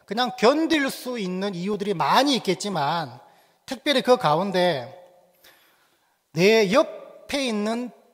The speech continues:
동기들이 그렇게 위안이 됩니다.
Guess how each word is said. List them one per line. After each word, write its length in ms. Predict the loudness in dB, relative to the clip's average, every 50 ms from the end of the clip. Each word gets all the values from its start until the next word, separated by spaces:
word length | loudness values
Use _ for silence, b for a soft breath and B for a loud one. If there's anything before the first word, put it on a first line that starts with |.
| _ _
동기들이 840 | -8 -6 -4 -2 2 4 4 4 4 0 -4 -4 -6 -6 -8 -12 -16 _ _ _ _ _ _ _ _ _ _ _ _ _ _ _ _ _ _ _ _ _ _ _ _ _ _ _ _ _ _ _ _ _ _ _ _ _ _ _ _ _ _ _
그렇게 680 | -10 -8 -6 -6 -8 -10 -18 -20 -16 -12 -8 -8 -8 -8
위안이 420 | -8 -4 -2 -2 0 0 -2 -4
됩니다. 540 | -8 -10 -12 -12 -14 -16 -18 -20 -20 -20